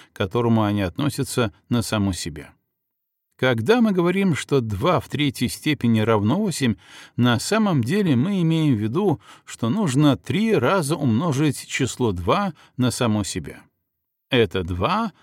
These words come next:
умножить на два умножить на два, то есть восемь.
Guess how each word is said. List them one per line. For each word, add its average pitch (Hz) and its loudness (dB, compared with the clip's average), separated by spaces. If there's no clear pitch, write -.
умножить 117 0
на 95 0
два 151 -2
умножить 127 0
на 95 0
два, 90 0
то 101 0
есть 196 -2
восемь. 95 -6